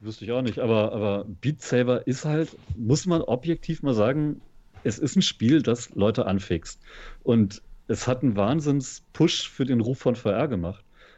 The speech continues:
Auch weil man quasi überall Beat Saber sieht und Leute sieht, die spielen.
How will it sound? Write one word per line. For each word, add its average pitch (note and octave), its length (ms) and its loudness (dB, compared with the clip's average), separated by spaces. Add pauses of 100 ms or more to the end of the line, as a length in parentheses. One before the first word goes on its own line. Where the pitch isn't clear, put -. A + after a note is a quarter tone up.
(100)
Auch A2 280 2
weil A#2 120 4
man B2 160 4
quasi A2+ 300 0
überall B2 240 0
Beat C3 200 -8
Saber G2 280 -4
sieht F#2+ 260 -4
und F#2+ 220 -4 (120)
Leute A2+ 260 2
sieht, G#2+ 180 -4
die G#2+ 80 -2
spielen. F#2 520 -2